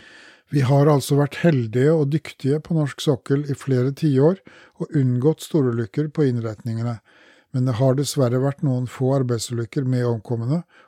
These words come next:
også de siste ti år. Dessuten husker vi helikopterulykken på Turøy i tjue seksten med tretten omkomne, som var på vei,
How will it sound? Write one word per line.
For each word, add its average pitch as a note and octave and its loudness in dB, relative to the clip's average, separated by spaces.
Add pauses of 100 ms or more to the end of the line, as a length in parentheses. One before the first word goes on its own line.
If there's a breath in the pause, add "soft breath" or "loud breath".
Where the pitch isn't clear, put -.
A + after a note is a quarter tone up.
også C3+ -4
de C3+ -2
siste - -6
ti B2+ -6 (100)
år. A2 -8 (760 soft breath)
Dessuten C#3 0
husker B2+ -2
vi C3 0
helikopterulykken B2 -4
på B2+ -6
Turøy C#3 0
i - -2
tjue B2 -2
seksten B2 -2
med B2+ -6
tretten C#3+ -2
omkomne, B2+ -2 (340 loud breath)
som - -2
var C3+ 2
på C3+ -2
vei, B2+ 0